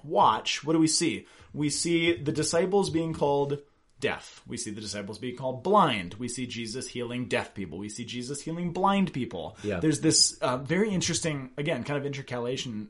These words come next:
Speaker 1: uh, sandwich of watching, hearing, blind, deaf, um, all kind of sandwiched together.
Speaker 2: Yeah.
Speaker 1: And the apostles embodying all of it.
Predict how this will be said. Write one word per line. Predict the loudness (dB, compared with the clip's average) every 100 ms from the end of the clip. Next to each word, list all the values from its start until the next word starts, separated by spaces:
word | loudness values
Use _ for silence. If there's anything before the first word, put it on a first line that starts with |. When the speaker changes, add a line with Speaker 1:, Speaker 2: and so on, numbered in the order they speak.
| -10
Speaker 1:
uh, | -8
sandwich | -4 -2 -2 -4 -6 -6 -8 -10 -20 -20 -4
of | 0 0 -4
watching, | -8 -2 0 2 4 4 4 0
hearing, | -12 0 2 4 4 2 -2 -10 -20 -18 -4
blind, | 0 2 2 -2 -8 _ -4
deaf, | 0 0 -2 -10 -20 -20 -12
um, | -6 -4 -2
all | -2
kind | -2
of | -4
sandwiched | -4 -6 -6 -8 -6
together. | -6 -4 0
Speaker 2:
Yeah. | 0
Speaker 1:
And | 0
the |
apostles | 2 2 2 0 -4
embodying | -6 -6 -6 -4 -6 -8
all | -10 -12 -12
of | -16
it. | -18